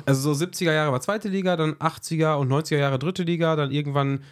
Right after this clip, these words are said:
Ende der neunziger ging's in eine vierte Liga, seit zweitausendacht war's dann fünfte Liga und jetzt in den letzten, ja, ich glaub so sieben, acht Jahre waren's, äh, sind sie nur noch sechstklassig. Also das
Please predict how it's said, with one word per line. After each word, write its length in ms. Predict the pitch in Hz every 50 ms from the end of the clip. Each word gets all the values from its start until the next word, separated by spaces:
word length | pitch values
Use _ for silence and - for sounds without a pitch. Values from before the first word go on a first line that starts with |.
| _ _ _ _
Ende 160 | 135 139 143
der 80 | 139 131
neunziger 360 | 135 135 147 156 - 165 147
ging's 200 | 139 135 131 131
in 60 | 143
eine 60 | 139 135
vierte 280 | - 190 190 185 180
Liga, 400 | 160 160 165 160 160 160 156 151 135
seit 300 | 127 135 131 131 - _ -
zweitausendacht 720 | - - 143 135 139 143 135 139 139 - 151 147 - - -
war's 140 | 139 135 -
dann 100 | 143 139
fünfte 340 | - - 180 175 - - 156
Liga 340 | 151 156 151 147 147 147 147 - - _ - _
und 140 | 127 127
jetzt 280 | 131 139 139 - - - _ -
in 140 | 127 135
den 200 | 131 131 131 131 127
letzten, 680 | 131 139 - - - - 135 131 131 131 131 127 123 - _
ja, 200 | - - 110 113
ich 80 | 110 -
glaub 120 | - 117
so 220 | - - 117 113 113 101
sieben, 260 | 92 107 110 127 135 -
acht 140 | 123 - -
Jahre 260 | 123 127 127 139 127
waren's, 340 | 127 127 127 123 123 - -
äh, 240 | 117 120 117 117 113
sind 160 | 120 127 123
sie 80 | - 131
nur 80 | 127
noch 240 | 123 123 120 110 - -
sechstklassig. 840 | - 107 104 139 143 - - - - - 101 98 - 127 151 156 - - - - _ - - - - - - - - - - _ _ _ _ _
Also 480 | 120 120 127 123 127 123 123 123 - - _ - -
das 140 | 139 135